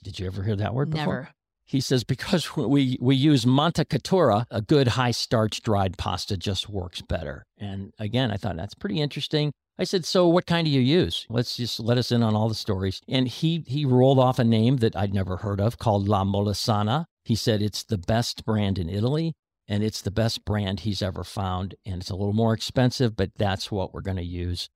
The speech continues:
Speaker 1: at, uh, Osteria Forto. And so I did a little searching, and I discovered it's available on Amazon. So there's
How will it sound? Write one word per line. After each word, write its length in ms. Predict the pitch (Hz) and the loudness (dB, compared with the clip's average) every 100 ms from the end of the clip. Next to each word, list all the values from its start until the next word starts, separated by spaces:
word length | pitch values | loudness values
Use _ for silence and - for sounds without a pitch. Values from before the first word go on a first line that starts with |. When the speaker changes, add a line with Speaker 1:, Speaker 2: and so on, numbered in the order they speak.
| _ _ _ - | _ _ _ -4
Speaker 1:
at, 220 | 92 95 - - | -2 -2 -8 -8
uh, 160 | 95 92 | -6 -4
Osteria 440 | 104 - 98 98 | -6 -4 -2 0
Forto. 560 | 92 131 147 - 78 - | 0 0 0 0 -2 -4
And 180 | 107 95 | -6 -6
so 200 | - 95 | -4 -4
I 100 | 104 | -4
did 180 | 104 117 | 0 0
a 60 | |
little 300 | 120 117 113 - | 2 2 0 -4
searching, 640 | - - 135 - 147 170 - | -6 2 2 2 0 0 0
and 200 | 107 104 | 0 2
I 100 | 107 | 0
discovered 500 | 107 - 113 107 143 | -2 -2 0 0 -2
it's 120 | - | -4
available 380 | 104 110 131 143 | -4 -2 -2 -2
on 140 | 147 | 0
Amazon. 500 | 160 190 110 82 80 - | 0 0 -2 -6 -8 -10
So 300 | - 98 90 | -2 -2 0
there's 360 | 107 107 - | 0 -2 -4